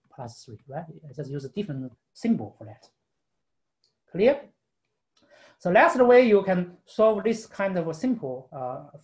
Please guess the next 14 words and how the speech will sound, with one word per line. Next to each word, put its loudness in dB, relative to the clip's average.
function -6
equations, -12
okay? -10
I 0
will 2
have -4
some -6
more 2
challenging -2
problems -6
later. -6
So 6
if 0
you 6